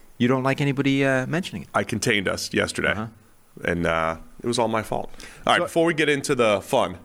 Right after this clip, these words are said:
Speaker 1: One last thing. I
Speaker 2: Yeah.
Speaker 1: realized yesterday after, you know, wearing the, the, the Paperboy hat.
Speaker 2: Not a fedora?
Speaker 1: I actually, no, it's not a fedora. I actually have one of these, like,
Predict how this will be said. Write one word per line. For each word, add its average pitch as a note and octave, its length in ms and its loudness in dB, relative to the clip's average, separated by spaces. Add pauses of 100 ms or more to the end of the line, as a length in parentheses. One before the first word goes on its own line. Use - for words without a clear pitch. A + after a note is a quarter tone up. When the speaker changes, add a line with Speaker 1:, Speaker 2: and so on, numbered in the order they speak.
(100)
Speaker 1:
One D#3 180 4
last D#3+ 180 4
thing. A#2 200 2
I A#2 60 2
Speaker 2:
Yeah. C3+ 100 2
Speaker 1:
realized D3+ 400 2
yesterday A2+ 600 2
after, A2 760 0
you A2+ 80 2
know, F2+ 120 2
wearing G2 420 2
the, E2+ 460 2
the, D2 280 -2 (1300)
the - 80 -4
Paperboy G#2 520 0
hat. B2 260 -2
Speaker 2:
Not G2 240 4
a G2+ 40 -2
fedora? A2 520 0
Speaker 1:
I B2 120 2
actually, C3+ 260 -2
no, F2 120 0
it's - 100 -8
not A#2 140 2
a D#2 40 -6
fedora. D#2 420 -6
I C3 100 2
actually D3 220 2
have D#3+ 220 2
one E3 120 2
of C#3+ 60 -12
these, - 260 -10
like, G#2 220 0